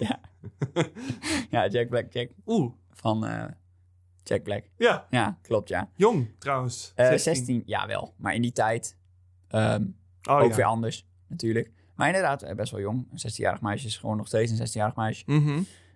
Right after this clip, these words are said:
Speaker 1: Ehm, maar goed, we, we, even over Jack.
Speaker 2: Ja.
Speaker 1: O-, even over Jack Blackjack.
Speaker 2: Ja, ja.
Speaker 1: Ehm, <laughs> Jack Blackjack was, eh, een hondenfokker.
Speaker 2: Oh.
Speaker 1: In het koude Alaska dus.
Speaker 2: Zo.
Speaker 1: Best wel een stoere baan, vol-,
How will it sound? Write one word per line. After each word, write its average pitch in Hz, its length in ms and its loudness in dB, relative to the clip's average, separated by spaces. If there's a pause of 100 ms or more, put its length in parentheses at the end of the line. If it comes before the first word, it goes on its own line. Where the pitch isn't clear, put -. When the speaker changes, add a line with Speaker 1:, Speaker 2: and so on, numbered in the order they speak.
(140)
Speaker 1:
Ehm, 120 460 4 (180)
maar - 120 -10
goed, - 340 -14 (100)
we, 113 480 0 (680)
we, - 200 -2
even 143 380 2
over 113 180 2
Jack. - 280 -6 (360)
Speaker 2:
Ja. 294 200 4
Speaker 1:
O-, 117 160 2
even 113 260 2
over 117 160 0
Jack 120 200 -2
Blackjack. 104 520 -4
Speaker 2:
Ja, 147 300 0
ja. 117 340 2
Speaker 1:
Ehm, 117 120 0 (600)
<laughs> - 580 -10
Jack 190 180 4
Blackjack 139 420 0
was, 123 300 -2
eh, 113 240 2 (520)
een 117 160 2
hondenfokker. 131 800 0 (540)
Speaker 2:
Oh. 135 380 -8
Speaker 1:
In 131 200 0
het 120 120 0
koude 120 260 4
Alaska 127 440 -2
dus. - 340 -14
Speaker 2:
Zo. - 480 2 (100)
Speaker 1:
Best 123 160 4
wel 113 80 -4
een - 60 -6
stoere - 300 -6
baan, - 280 -4
vol-, - 120 -18